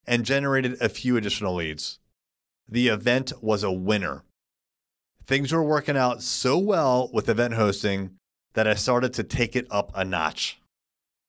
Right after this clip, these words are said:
A month later, I co-hosted an event at our local minor league baseball field. Splitting a suite three ways with two other business owners, we each invited five guests to join us for opening night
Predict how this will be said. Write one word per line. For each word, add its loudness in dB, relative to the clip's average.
A 2
month 2
later, 2
I 0
co-hosted 0
an -4
event 0
at -4
our 0
local 2
minor 0
league -2
baseball -2
field. -6
Splitting 0
a 2
suite -2
three 0
ways 2
with -2
two 0
other 2
business 0
owners, -4
we 2
each 0
invited 0
five 0
guests 0
to -8
join -2
us -2
for -8
opening 2
night 0